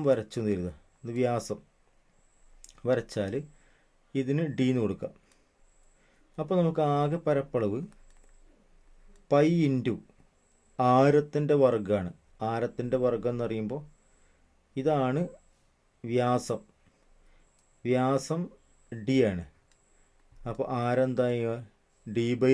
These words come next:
രണ്ടായി. D by രണ്ടിൻ്റെ വർഗ്ഗമാണ് ആകെ പരപ്പളവ്, മൊത്തം വൃത്തത്തിൻ്റെ പരപ്പളവ്. അതിൽ ഈ സമചതുരത്തിൻ്റെ പരപ്പളവ് ഈ വികർണം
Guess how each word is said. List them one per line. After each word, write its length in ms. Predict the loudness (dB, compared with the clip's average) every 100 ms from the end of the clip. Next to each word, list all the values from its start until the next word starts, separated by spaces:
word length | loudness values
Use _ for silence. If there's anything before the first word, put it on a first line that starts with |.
| 4
രണ്ടായി. 420 | 2 0 -2 -6 -12 _ _ -20 -20 _ _ _ -14 -4
D 120 | 0 2 4
by 100 | 2 2
രണ്ടിൻ്റെ 300 | -2 0 2
വർഗ്ഗമാണ് 460 | 2 2 2 0 0 -2
ആകെ 200 | 0 -2 -4 -12 _ -4
പരപ്പളവ്, 500 | -4 -2 -4 -4 -10 _ _ -10 -10
മൊത്തം 440 | -10 _ -2 -2 -2 _ _ -20 _ -10
വൃത്തത്തിൻ്റെ 380 | -2 -2 2 2
പരപ്പളവ്. 400 | 0 -4 -8 -10 -18 _ _ _ _ _ -4
അതിൽ 140 | 0 2
ഈ 40 | 2
സമചതുരത്തിൻ്റെ 600 | 0 2 2 0 0 0 0
പരപ്പളവ് 480 | -2 -2 0 0 -2 -10 _ _ _ _ _ _ -20 _ _ -20 _ _ _ _ -12 -4
ഈ 20 | -2 -2 -8 _ _ _ -12 -4
വികർണം 440 | 2 8 8 6